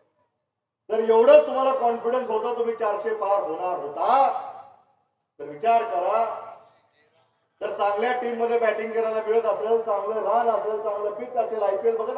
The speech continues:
असताल, आलं की लोक रोज दोन दोनचे हाणायला लागले. टप्प्यात पडला की सिक्स, टप्प्यात पडला की चौका, बॉलर हैराण आहेत. पण एवढं चांगलं जर टीम असेल, एवढी मोठी बलाढ्य टीम असेल, तर विचार करा,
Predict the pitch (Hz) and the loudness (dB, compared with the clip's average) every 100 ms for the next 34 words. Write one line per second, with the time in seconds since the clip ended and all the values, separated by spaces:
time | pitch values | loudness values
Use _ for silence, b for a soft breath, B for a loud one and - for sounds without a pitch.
0 | 262 254 233 - - - - - _ _ | -4 -2 -2 -2 -8 -14 -20 -20 _ _
1 | _ _ _ _ - 208 240 254 254 254 | _ _ _ _ 0 2 4 2 0 -2
2 | 240 254 247 254 247 240 240 233 226 202 | 2 2 4 4 2 -4 -4 -2 -2 0
3 | 202 - - - - - _ _ _ _ | 0 0 -4 -8 -14 -20 _ _ _ _
4 | _ _ - 226 233 240 233 226 226 214 | _ _ -2 -2 0 0 0 0 -2 -2
5 | - 208 - 254 - 233 226 220 202 214 | -4 -8 -12 -14 -10 -6 -6 -4 -6 -6
6 | 196 190 180 180 220 226 226 254 - - | -6 -6 -6 -8 -4 -4 -4 -8 -8 -10
7 | - _ _ - - - 226 226 208 240 | -20 _ _ -20 -4 0 2 2 2 2
8 | 269 269 240 - - - - _ _ _ | 2 0 -2 -4 -12 -18 -20 _ _ _
9 | _ _ _ _ _ - 220 233 254 285 | _ _ _ _ _ -8 2 4 6 4
10 | 277 262 254 254 247 233 208 202 196 196 | 4 0 0 -2 -4 -2 -2 -2 -6 -6
11 | 208 254 240 - 220 220 220 214 214 202 | -6 -4 -4 -6 -4 0 0 0 -4 -6
12 | 190 185 196 254 269 - - - - _ | -6 -4 -2 0 0 -2 -12 -20 -20 _
13 | _ _ _ _ _ _ _ _ _ - | _ _ _ _ _ _ _ _ _ -8
14 | 151 151 214 214 175 165 - | -6 -2 0 2 0 -4 -2